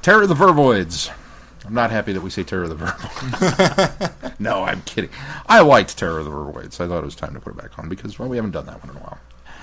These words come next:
And we need some more Sixy in our life. Uh, mainly because we're gonna be, uh, since we've already reviewed it, we're gonna be doing some Big Finish, which is Catch seventeen eighty-two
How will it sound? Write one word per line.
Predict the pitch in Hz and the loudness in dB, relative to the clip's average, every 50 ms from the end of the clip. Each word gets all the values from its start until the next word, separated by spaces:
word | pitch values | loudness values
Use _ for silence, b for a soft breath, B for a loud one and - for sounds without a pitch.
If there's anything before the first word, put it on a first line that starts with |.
| B B B B B | B B B B B
And | - 92 95 95 | -6 -4 -4 -2
we | 95 92 | -2 -4
need | 92 90 90 - | -4 -4 -6 -6
some | - 98 | -8 -8
more | 85 80 80 | -8 -8 -8
Sixy | - - - 78 - - 80 | -8 -10 -10 -10 -10 -12 -10
in | 73 67 | -10 -10
our | 64 71 | -10 -10
life. | 69 69 67 69 - - - B B B B B B B B B B B | -8 -8 -8 -10 -10 -14 -18 B B B B B B B B B B B
Uh, | - - 87 80 80 78 78 80 76 76 76 73 73 | -6 -4 -2 -2 -2 -2 -2 -4 -4 -4 -6 -6 -6
mainly | 76 80 82 92 113 143 160 135 95 82 | -8 -6 -4 -2 -2 0 0 0 -2 -2
because | 80 95 95 - 92 90 | -4 -4 -4 -6 -6 -6
we're | 98 92 | -6 -6
gonna | 90 90 87 | -6 -6 -6
be, | 85 87 85 82 85 85 82 | -6 -4 -4 -4 -4 -6 -6
uh, | 80 | -6
since | - - - 76 - | -8 -10 -14 -14 -14
we've | 73 | -10
already | 73 78 78 78 | -10 -8 -8 -8
reviewed | 76 78 76 85 95 117 | -10 -8 -6 -4 -2 -2
it, | 180 185 - - | -2 -4 -6 -10
we're | 87 85 | -14 -12
gonna | 82 80 | -12 -12
be | 80 | -12
doing | 76 - 82 87 82 80 78 | -12 -12 -12 -12 -12 -12 -12
some | - - 82 | -12 -12 -10
Big | 80 87 80 | -10 -10 -8
Finish, | - - 120 117 135 139 - - | -2 0 0 0 0 0 -2 -4
which | 98 85 - | -6 -6 -6
is | 87 80 - | -8 -10 -8
Catch | - - 101 90 85 - - | -6 -4 -4 -4 -4 -4 -4
seventeen | - 117 101 104 98 90 - 117 110 101 98 | -4 -2 -2 -2 -4 -4 -4 -4 -2 -2 -2
eighty-two | 101 98 95 90 - - 156 208 254 247 | -2 -2 -4 -4 -2 0 2 2 2 0